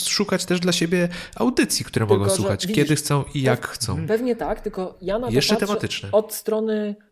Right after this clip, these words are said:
Speaker 2: podaży, nie popytu.
Speaker 1: Aha.
Speaker 2: Że podaż jest znacznie większa, że podcasty, jest więcej podcastów, jest więcej podcastów na znakomitym poziomie,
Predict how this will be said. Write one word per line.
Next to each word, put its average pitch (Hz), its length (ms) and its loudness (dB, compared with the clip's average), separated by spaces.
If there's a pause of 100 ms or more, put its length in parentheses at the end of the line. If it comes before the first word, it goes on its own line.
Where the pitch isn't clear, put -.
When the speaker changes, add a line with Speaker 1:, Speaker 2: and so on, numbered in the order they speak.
Speaker 2:
podaży, 190 640 0
nie 254 120 2
popytu. - 540 -4 (800)
Speaker 1:
Aha. 131 160 -2
Speaker 2:
Że 180 100 4
podaż 302 400 6
jest 156 140 2
znacznie 147 360 -4
większa, 139 340 -8
że 165 280 -4 (460)
podcasty, 226 840 -2 (100)
jest 202 160 6
więcej 311 280 4
podcastów, 151 540 -4
jest 156 140 -4
więcej 262 320 2
podcastów 220 460 0
na 196 100 0
znakomitym 202 540 2
poziomie, 165 540 2